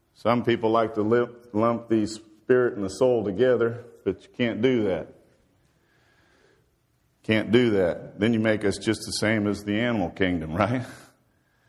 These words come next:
We're not. We are created in the express image and likeness of God.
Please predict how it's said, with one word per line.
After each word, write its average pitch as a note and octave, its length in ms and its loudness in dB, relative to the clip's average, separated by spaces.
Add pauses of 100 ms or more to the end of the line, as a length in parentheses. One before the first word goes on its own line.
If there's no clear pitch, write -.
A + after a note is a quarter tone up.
(680)
We're F2+ 140 -4
not. G2+ 520 0
We F#2+ 100 0
are F#2 40 0
created A2 380 2
in G2+ 80 -2
the F#2 60 -2
express A#2 500 0
image A2+ 340 -2
and G2+ 140 -2
likeness A2 420 0
of F2+ 140 -12
God. G2 460 2